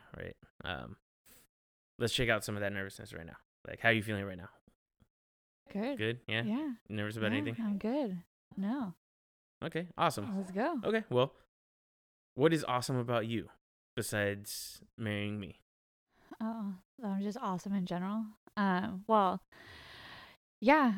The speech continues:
Speaker 2: I guess, um, I definitely qualify. I guess what makes us such a good match is a lot of what we have in common. Like, um, you know,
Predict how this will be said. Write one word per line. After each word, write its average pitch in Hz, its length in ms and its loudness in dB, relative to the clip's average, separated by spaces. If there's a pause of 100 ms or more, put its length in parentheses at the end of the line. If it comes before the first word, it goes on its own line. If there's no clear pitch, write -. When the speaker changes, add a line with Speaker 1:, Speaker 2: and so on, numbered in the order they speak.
(100)
Speaker 2:
I 220 100 8
guess, 240 320 8
um, 208 440 4
I 196 100 2
definitely 202 460 4
qualify. 180 500 2
I 165 80 2
guess 170 240 2
what - 220 -4
makes 180 340 0
us 170 380 2
such 165 240 0
a 175 60 0
good 170 180 0
match 160 360 0
is 170 220 0
a 170 60 -2
lot 151 180 -2
of 156 140 -2
what 160 120 -4
we 165 100 -2
have 156 200 -4
in 165 80 -6
common. 185 480 -2
Like, 160 380 -4
um, 170 640 2
you 185 160 2
know, 165 560 2